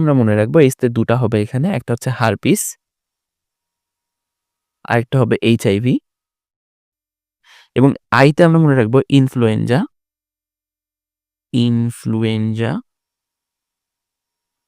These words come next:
আর করোনাতে তো করোনা, যে নোভেল করোনা আছে সেইটা। তো এইভাবে আমরা, আহ, এই বহিস্থ আবরণযুক্ত ভাইরাসগুলো মনে রাখবো।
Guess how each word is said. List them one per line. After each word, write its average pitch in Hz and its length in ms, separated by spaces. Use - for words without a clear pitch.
আর 117 180
করোনাতে 131 500
তো 202 80
করোনা, 110 320
যে 127 160
নোভেল 123 340
করোনা 120 340
আছে 127 220
সেইটা। 120 320
তো - 80
এইভাবে 147 340
আমরা, 147 240
আহ, 110 340
এই 123 160
বহিস্থ 127 300
আবরণযুক্ত 123 520
ভাইরাসগুলো 117 520
মনে 131 260
রাখবো। 110 260